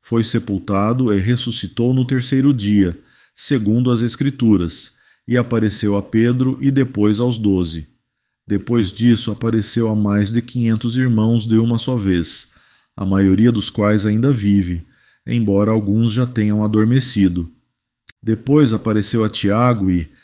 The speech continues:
então, a todos os apóstolos. Depois destes apareceu também a mim,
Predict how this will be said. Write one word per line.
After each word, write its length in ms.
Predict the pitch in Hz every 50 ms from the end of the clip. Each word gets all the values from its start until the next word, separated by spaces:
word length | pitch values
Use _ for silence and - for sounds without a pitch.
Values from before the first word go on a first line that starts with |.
| _ _ -
então, 560 | 107 101 95 87 - - 113 120 123 123 107
a 80 | 92 87
todos 380 | - - 127 135 135 123 110
os 160 | 113 110 101
apóstolos. 880 | 104 98 - - 101 92 90 92 - - 98 87 85 78 - - - - _ _ _ _ _ _ _ _
Depois 500 | - 113 113 110 - 107 104 98 95 90
destes 480 | 98 113 120 123 131 127 127 - 107 107
apareceu 540 | 110 - - 107 101 101 95 - 107 101
também 400 | 98 - 104 95 95 92 90 87
a 60 | 85 85
mim, 300 | 98 113 131 139 135